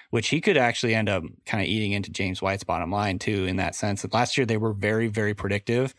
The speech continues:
based on which running backs they had on the field. Like, if it was, Sony Michel was on the field, they ran, like, every time. And then if White was on the field, they passed every time. So I don't know if they're gonna continue to do that. Maybe they'll try and use Sony as a pass catcher a little bit more, um,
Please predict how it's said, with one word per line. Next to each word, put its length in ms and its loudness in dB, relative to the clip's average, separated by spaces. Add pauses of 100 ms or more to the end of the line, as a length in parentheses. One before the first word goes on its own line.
(460)
based 300 2
on 200 2
which 240 0
running 320 0
backs 220 0
they 100 0
had 360 2
on 120 2
the 80 -2
field. 400 0
Like, 160 0
if 120 -2
it 100 2
was, 400 -2
Sony 220 2
Michel 220 2
was 100 0
on 100 2
the 60 -4
field, 200 -2
they 100 -2
ran, 280 0
like, 160 -4
every 160 -4
time. 300 -2
And 80 -4
then 180 -4 (300)
if 120 -2
White 180 4
was 100 0
on 120 2
the 60 -4
field, 360 -2
they 140 0
passed 380 2
every 180 -2
time. 200 -4
So 240 -2
I 100 6
don't 100 4
know 80 6
if 80 0
they're 100 4
gonna 160 4
continue 340 0
to 80 0
do 140 2
that. 160 2
Maybe 180 2
they'll 140 0
try 200 0
and 180 0 (360)
use 200 2
Sony 340 4
as 100 2
a 60 0
pass 240 2
catcher 300 0
a 40 0
little 200 0
bit 160 0
more, 400 0 (420)
um, 320 0